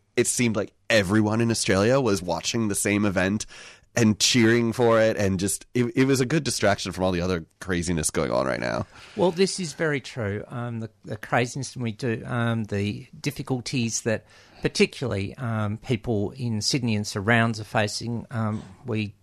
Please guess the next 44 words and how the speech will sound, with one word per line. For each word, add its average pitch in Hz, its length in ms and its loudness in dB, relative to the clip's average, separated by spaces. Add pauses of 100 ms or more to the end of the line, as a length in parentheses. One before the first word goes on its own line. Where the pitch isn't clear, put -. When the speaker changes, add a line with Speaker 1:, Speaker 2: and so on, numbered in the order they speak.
(160)
Speaker 2:
down 113 240 -2
here 107 180 -2
feels 139 400 0
ya. 147 140 4 (420)
Um, 107 400 0
we 110 160 0
went 127 200 0
through 123 160 -2
it - 60 -12
for - 100 -2
a 113 60 4
hundred 113 380 -2
and 107 100 -4
ten 107 220 0
plus - 240 0
days 113 320 2
last 110 400 0
year. 110 300 0
Um, 113 260 -2
I 110 60 -2
don't 120 160 -4
think 117 220 -6
you're 113 100 -2
gonna 104 120 -4
be 101 140 -4
that 127 320 2
long, 113 240 2
but 110 140 -4
it's - 160 -10
gonna 127 200 -6
be 117 140 -6
a 107 60 -4
little 107 420 -6
while 113 260 4
yet. 110 340 0
And, 107 100 -4
um, 101 160 -2
sadly, 107 560 -2
I 92 40 -2
think 120 280 -8
there 107 120 -2
were 98 80 -2
seventy 113 440 -2
cases, 98 600 -2